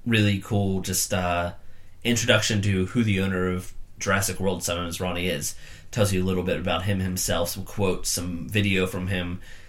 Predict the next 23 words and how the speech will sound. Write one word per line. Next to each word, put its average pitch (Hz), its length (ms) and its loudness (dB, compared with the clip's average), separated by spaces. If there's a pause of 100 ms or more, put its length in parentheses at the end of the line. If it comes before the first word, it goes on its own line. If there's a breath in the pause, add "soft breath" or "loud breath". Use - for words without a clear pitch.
(140 loud breath)
like, 87 220 -4
within, 92 400 2
looks 143 260 4
like 101 140 2
from 98 380 0
the 98 100 0
movie 123 280 4
itself. - 460 0
So 87 520 0
there's 104 160 -2
some 117 180 0
just 101 240 -2 (140)
really 101 220 2
cool 92 180 -4
shots - 400 0
in 90 80 -6
those, 82 180 -6
and 92 80 -4
there's 92 200 -2
definitely 131 500 4
worth 98 180 2
checking 92 340 0
out. 90 280 0